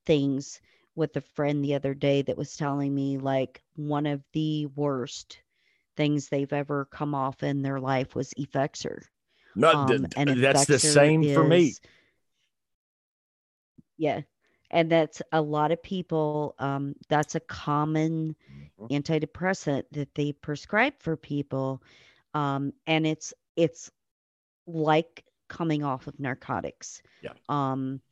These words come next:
Speaker 2: I think it
Speaker 1: only
Speaker 2: was
Speaker 1: a lot of
Speaker 2: worse.
Speaker 1: people say it's, like, amplified. Yeah, because it's a, um, like, your whole body, y-, it gets so addicted that your whole body
Speaker 2: Yep.
Speaker 1: coming off of it, um,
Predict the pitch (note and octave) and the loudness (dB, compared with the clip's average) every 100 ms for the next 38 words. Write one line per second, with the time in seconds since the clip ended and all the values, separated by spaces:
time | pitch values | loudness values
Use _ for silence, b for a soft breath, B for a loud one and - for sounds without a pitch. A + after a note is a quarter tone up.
0 | _ - - A#2+ G2 C3+ E2+ F2+ F#2+ C#3 | _ -2 2 2 2 0 0 4 6 6
1 | C#3+ - D#3+ - C#3+ - D#3 D3 C#3+ A2+ | 2 -2 -6 -4 -4 -2 0 2 2 0
2 | C#3 C#3+ - C#3+ C3+ C#3+ - D#3 D3+ D#3+ | -2 -6 -2 0 0 -4 -2 2 2 0
3 | D3 C#3+ C3 C3 - D3+ C#3 C3+ b b | -2 2 0 0 -4 -2 -2 -4 b b
4 | b E3 - D#3 D3+ D#3 D3 D#3+ D3 C#3+ | b -6 2 0 4 0 2 2 2 2
5 | C#3+ C3+ A#2+ B2 C#3 _ b b b b | 2 2 0 -2 -8 _ b b b b
6 | _ b b _ E3+ E3 D3+ D#3+ D#3 - | _ b b _ 4 4 4 -4 -4 -8
7 | - - - E3+ D#3+ D#3 D3+ C#3+ - _ | -16 -18 -10 -2 0 0 0 -4 -8 _
8 | _ - D#3 C3+ C3+ A#2+ - - D3+ - | _ -8 -2 2 2 0 -6 -4 -4 -2
9 | D#3 D#3+ C#3+ - D#3 D#3+ D#3 D#3 - D3+ | -2 -2 -4 -2 0 0 2 -2 -2 -6
10 | C#3+ C#3+ C#3+ C3 - D3+ D3 D3+ D3 C#3+ | -4 -4 -4 -12 -8 -6 -2 -2 0 -2
11 | C#3 - C#3+ C3+ C3+ B2+ C3+ C#3 C3+ C3+ | -4 -6 -4 -4 -2 -2 -2 -4 0 -2
12 | - b b b b b C3+ C3+ C3 C3 | -2 b b b b b -4 0 0 -2